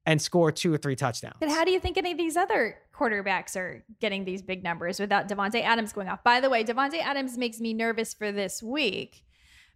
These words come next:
Speaker 2: because of the Jalen Ramsey thing. I don't think he'll be quite
Speaker 1: Then
Speaker 2: as
Speaker 1: maybe
Speaker 2: good.
Speaker 1: we could do the,
Speaker 2: <laughs>
Speaker 1: maybe we put Aaron Rodgers in there, swap out
Speaker 2: We could.
Speaker 1: Davante Adams for a, a Bucks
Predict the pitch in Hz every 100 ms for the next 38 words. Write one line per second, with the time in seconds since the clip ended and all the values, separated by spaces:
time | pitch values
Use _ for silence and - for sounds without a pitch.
0 | - 240 233 214 208 202 196 175 180 185
1 | 175 202 160 - 60 50 214 _ - -
2 | 202 220 220 226 208 185 - - 208 208
3 | 196 190 190 196 196 202 214 208 208 165
4 | 190 196 196 196 185 151 180 175 170 151
5 | 156 180 220 190 214 165 165 196 208 233
6 | 294 220 175 170 156 143 139 160 - 156
7 | 156 156 160 156 156 - 226 220 214 202
8 | 147 151 151 147 160 160 147 135 135 135
9 | 160 185 - 156 147 151 156 156 151 151
10 | 147 - 156 147 135 - 147 151 - -
11 | - -